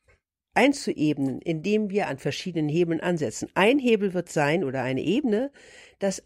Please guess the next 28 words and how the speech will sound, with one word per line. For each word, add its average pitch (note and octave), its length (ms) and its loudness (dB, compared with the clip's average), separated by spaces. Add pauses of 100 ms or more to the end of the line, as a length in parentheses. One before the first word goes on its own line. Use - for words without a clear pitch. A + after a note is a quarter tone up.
alle F4+ 300 4
Menschen C#4 480 2
mit B3 160 -2
Sicherheit - 880 -2 (440)
die G#3+ 120 2
Bedingungen A#3+ 640 4
bekommen, F#3 640 -2 (320)
die G3+ 240 2
für G#3+ 180 0
die F3 100 4
Entfaltung F#3+ 540 2
ihrer F#3+ 320 0
Fähigkeiten D#3 680 -2
notwendig C3+ 520 -4
sind C3+ 160 -4
in C#3+ 100 -8
der C#3 120 -2
Bildung. A#2+ 360 -2
Ich C#3 140 -10
sage D3+ 220 2
es E3 100 -2
ganz F#3+ 220 2
ausdrücklich F#3 540 0
so, G3+ 140 4
Entfaltung F#3 540 2
ihrer E3+ 240 -2
Fähigkeiten. - 640 -6 (640)
Äh, F#3 220 8